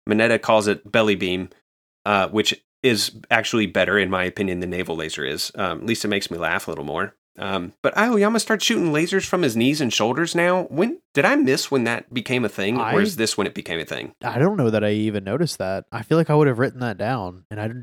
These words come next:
Speaker 2: do not have
Speaker 1: It
Speaker 2: a
Speaker 1: does
Speaker 2: note
Speaker 1: it,
Speaker 2: about
Speaker 1: he does
Speaker 2: that.
Speaker 1: it here, and he does it in the big fight at the end.
Speaker 2: Does he?
Speaker 1: Like, instead of the laser coming straight out of his belt area, he's got these other,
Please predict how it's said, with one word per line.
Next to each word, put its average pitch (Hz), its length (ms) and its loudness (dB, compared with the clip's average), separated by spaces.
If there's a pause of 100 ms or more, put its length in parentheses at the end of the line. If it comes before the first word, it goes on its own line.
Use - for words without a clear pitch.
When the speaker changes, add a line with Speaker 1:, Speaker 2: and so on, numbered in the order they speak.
Speaker 2:
do 123 140 2
not 127 220 2
have 123 120 2
Speaker 1:
It 117 60 2
Speaker 2:
a 117 40 0
Speaker 1:
does 202 180 6
Speaker 2:
note 220 60 2
Speaker 1:
it, - 40 0
Speaker 2:
about 90 120 -4
Speaker 1:
he 170 120 2
does 208 160 2
Speaker 2:
that. - 80 0
Speaker 1:
it - 60 -16
here, 180 440 0
and 170 220 4
he 160 60 0
does 139 200 2
it 127 100 0
in 127 120 2
the 110 60 0
big 123 220 0
fight 120 220 0
at 101 120 -6
the 87 140 -2
end. 107 120 2
Speaker 2:
Does 196 120 0
he? 104 160 -8
Speaker 1:
Like, 107 220 0
instead 123 380 2
of 147 180 -2
the 117 380 -2
laser 123 500 -2
coming 107 380 -2
straight 120 480 -2
out 110 160 2
of 95 100 -10
his 92 160 -6 (160)
belt 120 280 2
area, 92 520 -4 (460)
he's 110 100 -2
got - 240 0
these 107 320 -2
other, 113 480 2